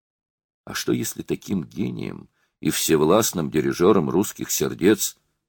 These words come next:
стал Ленин? Ивлев медленно отошел от книжного шкафа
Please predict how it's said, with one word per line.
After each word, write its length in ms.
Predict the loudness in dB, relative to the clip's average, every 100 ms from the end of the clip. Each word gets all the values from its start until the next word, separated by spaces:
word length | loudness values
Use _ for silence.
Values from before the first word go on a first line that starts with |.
| _
стал 500 | -6 -6 -8 -14 -16
Ленин? 580 | -16 -4 -2 0 -4 -10 -16 _ _ _ _ _ _ _ _ _ _ _ _ _ _ _ _ 0
Ивлев 340 | 4 4 2
медленно 420 | 2 2 2 0
отошел 400 | 0 0 2 2
от 100 | 2
книжного 400 | 0 -4 -4 -4
шкафа 400 | -4 0 0 -2